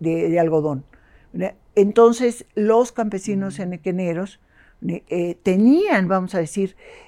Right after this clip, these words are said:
Speaker 1: el incentivo de continuar en la nómina, no por lo que les daban, que era muy poquito, sino por
Speaker 2: Por el
Speaker 1: la
Speaker 2: seguro,
Speaker 1: seguridad, por el
Speaker 2: el
Speaker 1: seguro.
Speaker 2: seguro médico.
Speaker 1: Entonces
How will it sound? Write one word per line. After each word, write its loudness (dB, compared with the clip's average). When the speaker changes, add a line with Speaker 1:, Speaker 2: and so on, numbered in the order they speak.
Speaker 1:
el 6
incentivo 0
de 4
continuar 2
en 4
la 4
nómina, 2
no 4
por 4
lo 0
que 0
les 2
daban, 6
que -2
era 4
muy -2
poquito, -4
sino 0
por -18
Speaker 2:
Por 6
el 4
Speaker 1:
la 4
Speaker 2:
seguro, -2
Speaker 1:
seguridad, 0
por -12
el -10
Speaker 2:
el -10
Speaker 1:
seguro. -6
Speaker 2:
seguro -6
médico. -6
Speaker 1:
Entonces 2